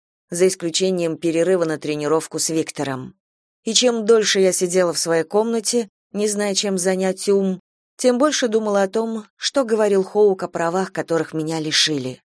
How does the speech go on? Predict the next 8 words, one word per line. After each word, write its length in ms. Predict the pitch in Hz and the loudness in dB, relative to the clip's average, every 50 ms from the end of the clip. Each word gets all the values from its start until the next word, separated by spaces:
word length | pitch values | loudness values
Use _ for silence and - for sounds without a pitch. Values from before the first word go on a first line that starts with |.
| _ _ _ _ _ _ _ _ _ _ _ - | _ _ _ _ _ _ _ _ _ _ _ -2
Не 140 | 220 233 247 | 0 0 0
то 120 | 247 330 | 0 -2
чтобы 300 | 311 - - 269 233 247 | -4 -2 -2 -2 0 0
я 160 | 240 233 240 | 0 0 0
об 140 | 240 226 233 | 0 2 2
этом 260 | 247 240 - 220 214 | 2 2 0 -4 -4
не 100 | 208 214 | -2 -4
знала, 600 | 208 202 214 233 277 285 277 226 175 143 139 - | -4 -4 -4 -2 -2 -2 -2 -4 -4 -6 -8 -10